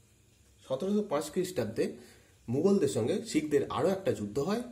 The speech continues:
যে যুদ্ধের নাম ছিল খিদরানার যুদ্ধ। এবং এই খিদরানার যুদ্ধ ছিল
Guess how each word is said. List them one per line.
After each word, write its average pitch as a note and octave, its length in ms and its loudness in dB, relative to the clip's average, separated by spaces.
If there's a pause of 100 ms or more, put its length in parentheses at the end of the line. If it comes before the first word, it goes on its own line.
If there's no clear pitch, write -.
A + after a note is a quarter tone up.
(520)
যে C#3+ 200 4
যুদ্ধের B2+ 300 0
নাম G2+ 200 -2
ছিল G3+ 280 -6
খিদরানার A2+ 640 2
যুদ্ধ। F2 340 -14 (4000)
এবং B2 380 -2 (280)
এই A#2+ 120 -4
খিদরানার G3+ 580 4
যুদ্ধ B2+ 240 -4
ছিল - 280 -2